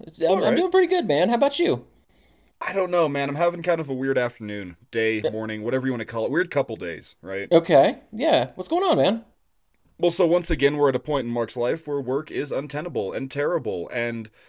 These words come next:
Speaker 2: you know, morale is at an all-time low, and how do you make up for that? That's right. You don't pay him better. You don't, you know, give him extra P T O. You buy him shitty popsicles.
Speaker 1: Of
Speaker 2: And
Speaker 1: course.
Speaker 2: so, when I was at City Market, the idea of them just, you know, transferring,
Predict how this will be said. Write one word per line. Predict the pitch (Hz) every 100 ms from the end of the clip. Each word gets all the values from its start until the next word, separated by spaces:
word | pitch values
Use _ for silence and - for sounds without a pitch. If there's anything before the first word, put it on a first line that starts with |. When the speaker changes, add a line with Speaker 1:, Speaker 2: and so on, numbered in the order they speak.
| _ _
Speaker 2:
you | 127
know, | 123 127
morale | 131 123 123 127
is | 123
at | 120
an |
all-time | 117 123 127 120 113
low, | 123 131
and | 107
how | 127
do | 131
you |
make | 123 127
up | 135 131
for | 127
that? | 131 151
That's | 147 147 131
right. | 170 165 135 - _ _ -
You | 151
don't | 143 -
pay | 120 127
him | 120
better. | 123 139
You | 135
don't, | 139 117
you | 117
know, | 113
give | 107 120
him | 113
extra | 113 - 110
P | 120
T | 113 120
O. |
You | 123 110
buy | 90 120
him | 120
shitty | 104 139 123
popsicles. | 123 117 - 92 90 82 80 - _ _ _ _
Speaker 1:
Of | - 135
Speaker 2:
And | 107
Speaker 1:
course. | 135 120 123
Speaker 2:
so, | 123 113 - _ _ _ _ _ _
when | 160 208
I | 247
was | 208
at | 147
City | 185 147
Market, | 131 135 127 113 104 -
the | 117
idea | 120 123 127 120
of | 117
them | 123 117
just, | 113 110
you | 117
know, | 107 101 95
transferring, | - 139 131 - 123 117 104